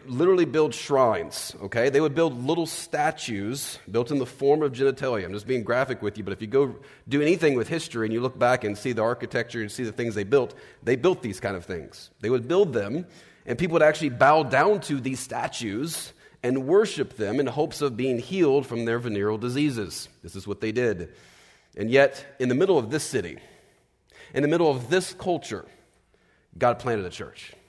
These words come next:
And people came to know Christ. And people were getting saved. And people were getting transformed. And they were growing. L-, listen to what Paul will say in the next chapter, in chapter six,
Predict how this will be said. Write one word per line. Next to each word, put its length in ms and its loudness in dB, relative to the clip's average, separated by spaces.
And 160 -6
people 600 -2
came 220 -2
to 80 -2
know 120 0
Christ. 640 -6
And 140 -4
people 240 -2
were 80 6
getting 260 0
saved. 380 2
And 80 -6
people 180 -2
were 60 0
getting 240 0
transformed. 1080 -8
And 100 2
they 80 8
were 140 2
growing. 500 2
L-, 60 -2
listen 260 -2
to 80 0
what 220 2
Paul 240 0
will 100 2
say 340 2
in 100 -2
the 60 0
next 280 -4
chapter, 400 -2
in 80 -4
chapter 260 -4
six, 560 -4